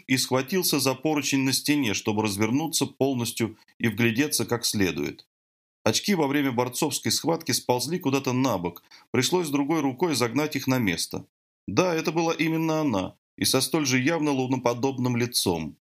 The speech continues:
Последний раз он видел доктора Мойру Крю на Кратерном озере, где она помогала своему учителю Кларенсу Краучу, выдающемуся генетику и Нобелевскому лауреату, которому выпала неблагодарная задача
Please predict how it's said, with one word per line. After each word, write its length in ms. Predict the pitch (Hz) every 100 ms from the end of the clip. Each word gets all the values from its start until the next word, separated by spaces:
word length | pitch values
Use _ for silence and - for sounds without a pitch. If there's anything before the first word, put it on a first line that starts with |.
| _ _ _ _ _ -
Последний 460 | 98 147 175 147
раз 320 | 135 165 - -
он 180 | 120 127
видел 340 | 151 139 120
доктора 420 | 117 143 143 110
Мойру 420 | 110 135 127 107
Крю 360 | 101 127 170 - _ _
на 120 | 98 101
Кратерном 640 | 139 156 151 139 147 143
озере, 540 | 127 101 85 85 80 - _ _
где 180 | 90 113
она 180 | 143 139
помогала 600 | 127 123 123 139 117 95
своему 420 | - 104 104 101
учителю 520 | 101 - 123 101 90
Кларенсу 560 | 92 113 110 92 82 92
Краучу, 640 | - 151 139 - 90 80 - _ _
выдающемуся 800 | 95 98 123 139 - 104 95 92
генетику 560 | 95 107 127 110 -
и 160 | - 95
Нобелевскому 640 | 101 110 95 87 - 92 90
лауреату, 640 | 92 98 147 - 85 - _ _
которому 460 | 117 120 160 160 156
выпала 300 | 185 175 151
неблагодарная 760 | 147 143 135 139 160 170 160
задача 720 | 143 139 127 113 90 - 78